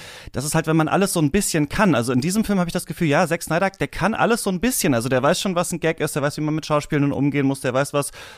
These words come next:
äh, Production Design heißt, der hat ein, schon eine Art von Vision, scheint ein guter Organisator zu sein, weiß, wie Symmetrie bei Bildkompositionen funktioniert, wie man Stimmung aus-, aufbaut und so weiter. Aber es ist so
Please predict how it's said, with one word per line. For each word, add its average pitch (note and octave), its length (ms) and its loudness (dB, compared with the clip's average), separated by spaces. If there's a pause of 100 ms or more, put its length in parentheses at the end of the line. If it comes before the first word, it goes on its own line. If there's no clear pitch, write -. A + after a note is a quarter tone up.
äh, C3+ 100 0
Production C#3+ 520 0
Design C3 440 2
heißt, B2+ 280 0
der B2 100 2
hat C#3 160 -4
ein, D3+ 100 0
schon E3 380 2
eine D3+ 160 2
Art C3+ 220 2
von D3 180 -2
Vision, C3+ 440 0
scheint C#3+ 200 -4
ein - 20 -4
guter D3 240 -2
Organisator B2+ 640 0
zu - 120 -12
sein, A#2+ 440 0
weiß, - 380 0
wie D#3 200 -2
Symmetrie C#3+ 500 -2
bei C3+ 160 2
Bildkompositionen C3 920 -2
funktioniert, B2+ 520 0
wie B2+ 80 0
man B2 140 2
Stimmung C#3+ 340 -2
aus-, - 480 -2
aufbaut - 340 -2
und B2+ 120 -2
so A#2+ 100 -4
weiter. C#3+ 340 2 (380)
Aber D3 300 0
es C#3 100 -6
ist - 240 -4
so A3+ 640 0